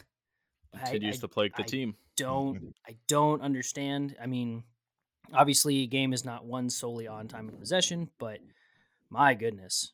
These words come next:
Speaker 2: That's how North Dakota was able to stick with us. And, uh, again, this is not putting down North Dakota as, you know, a bad team or nothing. Obviously, they've, they've had some success, but by, by and large, Nebraska should have run away with the game probably in the second quarter, if we're being honest with ourselves.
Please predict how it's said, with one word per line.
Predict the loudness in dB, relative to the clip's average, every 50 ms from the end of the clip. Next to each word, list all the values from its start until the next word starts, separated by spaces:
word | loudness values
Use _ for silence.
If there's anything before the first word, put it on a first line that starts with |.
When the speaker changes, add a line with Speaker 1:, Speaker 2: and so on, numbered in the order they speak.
| _ _ 6
Speaker 2:
That's | 6 6 6 6 6
how | 6 6
North | 6 4 2 0 -4 -8
Dakota | -12 -8 -6 -6 -6 -6
was | -8 -8
able | -8 -8 -10 -10
to | -10 -10
stick | -10 -10 -12 -14 -14
with | -12 -12 -12 -14
us. | -8 -6 -6 -6 -6 -8 _ _ _ _ _ _ _ _ _
And, | -2 2 4
uh, | 4 2 2
again, | 2 4 6 6 6 6
this | 4 2 2
is | 2 0
not | -2 -4 -4 -6
putting | -8 -8 -8 -8 -8
down | -8 -8 -8 -8
North | -8 -10 -10 -12
Dakota | -16 -12 -6 -4 -2 -2 -2 -4 -8 -10
as, | -12 -12 -12 -12 -10 -10 -10 -10 -10 -12
you | -16 -16
know, | -16 -16
a | -14
bad | -12 -10 -10 -10 -10
team | -8 -4 -2 -2 0
or | 0
nothing. | -2 -2 -4 -4 -8 -10
Obviously, | -10 -10 -10 -10 -8 -8 -8 -8 -8 -10 -12
they've, | -12 -12 -12 -12 -12 -14 -18 -20 _ _ _ _ _ _ _ _ _ _ _ _ -16
they've | -14 -12
had | -8 -8 -8 -6 -6
some | -6 -4 -2
success, | -4 -2 0 0 0 2 2 0 0 -2
but | -2 -6 -12 -12 -12 -16 -20 -20 -20 -20 -20 _ _ _ -20 -20 -20 -20 -20 -20 -20 -20
by, | 0 6 8 10 10 10 10 8 4
by | 2 6 8 10 10 10
and | 8 6
large, | 6 6 6 4 4 2 -2
Nebraska | -8 -10 -8 -8 -6 -6 -8 -8 -12 -14
should | -12 -10 -8 -8
have | -8 -8 -10
run | -12 -12
away | -12 -12 -12 -14
with | -14 -16 -18
the | -18 -18
game | -16 -16 -16 -16 -18 -18 -20 _ _ _ _ _ _ _ -8
probably | -8 -8 -6 -6 4 8 10 10 10 10 6 2 -2 -4 -4 -4
in | -6 -6
the | -4
second | -2 -2 -2 -4 -8 -14 -18 -10
quarter, | -4 -2 -2 -2 -2 -6 -10
if | -14 -16 -18
we're | -20 -20
being | -20 -20 -20 -18 -16
honest | -16 -14 -12 -12 -12 -12 -12
with | -16 -20
ourselves. | -10 -6 -4 -4 -4 -6 -10 -18 -18